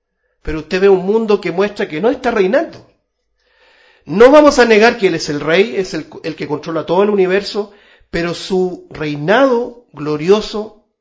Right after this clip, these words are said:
con vara de hierro, aún no se cumple. De modo que las profecías ahí tienen un, no tienen una armonía, sino que chocan. No sé si me entiende.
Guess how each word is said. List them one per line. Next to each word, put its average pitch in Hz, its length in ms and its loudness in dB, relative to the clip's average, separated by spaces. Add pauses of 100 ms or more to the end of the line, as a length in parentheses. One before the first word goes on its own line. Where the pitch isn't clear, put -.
(300)
con 131 220 -12
vara 180 260 0
de 160 140 -4
hierro, 196 640 -2 (880)
aún 170 400 -4
no 165 360 -4
se - 160 -16
cumple. 190 380 -16
De 147 120 -12
modo 202 240 -2
que 190 100 -4
las 190 160 -4
profecías 196 580 -6
ahí 185 200 -2
tienen 185 260 -2
un, 170 340 -12 (280)
no 156 140 -6
tienen 247 240 -4
una 214 180 -2
armonía, 175 540 -4
sino 156 260 -8
que 135 160 -12
chocan. 131 540 -10
No 165 120 -8
sé 208 120 -12
si 220 80 -10
me 185 80 -6
entiende. 135 340 -16